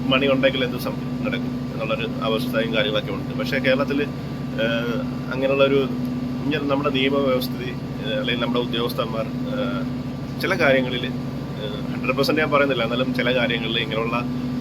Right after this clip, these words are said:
ആ, അതായത് മുഖം നോക്കാതെ ഉള്ള നടപടികൾ സ്വീകരിക്കുന്നത്, ആ, വളരെ സന്തോഷമുള്ള ഒരു കാര്യമാണ്. ആ, അപ്പം സാധാരണക്കാർക്ക് പോലും, ആ, സത്യം പറഞ്ഞ ഒരു കോൺഫിഡൻസ് ആണ്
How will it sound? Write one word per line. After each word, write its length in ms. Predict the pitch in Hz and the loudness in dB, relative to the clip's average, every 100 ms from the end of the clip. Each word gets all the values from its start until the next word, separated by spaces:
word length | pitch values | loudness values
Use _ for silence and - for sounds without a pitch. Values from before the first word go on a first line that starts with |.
| - - - | -4 -4 -4
ആ, 340 | 101 98 98 - - 104 | -4 -4 -4 -4 -4 0
അതായത് 400 | 104 107 110 110 | 2 2 2 0
മുഖം 320 | 107 127 131 | 0 0 2
നോക്കാതെ 460 | 123 123 120 120 120 123 | 2 2 2 2 0 0
ഉള്ള 120 | 117 | 2
നടപടികൾ 600 | 110 110 110 110 110 - | 2 2 2 2 0 -2
സ്വീകരിക്കുന്നത്, 600 | - 104 104 104 101 104 | -4 -2 -2 -2 -2 -2
ആ, 340 | - 101 98 95 | -2 -4 -2 -2
വളരെ 220 | 101 107 | 2 2
സന്തോഷമുള്ള 580 | 101 - 117 123 131 123 | 0 0 2 2 2 2
ഒരു 140 | 117 | 2
കാര്യമാണ്. 360 | 101 101 101 95 - - - - - - - - - - | 2 0 -2 -4 -6 -6 -6 -4 -4 -4 -4 -4 -4 -4
ആ, 300 | - - - | -4 -6 -6
അപ്പം 220 | - 117 123 123 - - - - - - - | -2 -2 -2 -2 -4 -2 -4 -4 -4 -6 -4
സാധാരണക്കാർക്ക് 680 | - 117 127 131 147 139 131 | 0 4 4 4 4 4 4
പോലും, 300 | 131 131 - - - - - - - | 4 4 0 -6 -6 -6 -6 -4 -4
ആ, 440 | - - - - | -4 -2 -2 -4
സത്യം 200 | - 127 | -4 2
പറഞ്ഞ 160 | 139 139 | 4 4
ഒരു 100 | 139 | 2
കോൺഫിഡൻസ് 600 | - - 285 - 269 - | 2 4 4 4 2 4
ആണ് 140 | 160 | 4